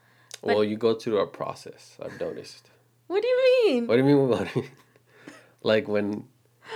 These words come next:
Speaker 2: when I was into bodybuilding back in the day, and I got sponsored by a local clothing line,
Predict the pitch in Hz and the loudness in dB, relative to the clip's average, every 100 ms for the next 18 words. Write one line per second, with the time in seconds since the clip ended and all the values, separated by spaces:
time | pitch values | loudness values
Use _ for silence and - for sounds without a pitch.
0 | 392 311 - 104 98 98 98 107 101 90 | -14 -10 -4 -2 0 0 -2 -4 -6 -2
1 | 90 92 98 95 104 95 92 - 95 90 | -2 -2 -4 -6 -6 -6 -6 -6 -8 -4
2 | 90 90 98 _ _ _ _ 90 90 90 | -4 -6 -10 _ _ _ _ -6 -4 -4
3 | 87 - 90 85 - - 90 90 - - | -6 -6 -8 -6 -12 -6 -6 -6 -10 -18
4 | _ - 95 90 92 - 92 95 98 104 | _ -4 -4 -4 -10 -6 -4 -2 -4 -6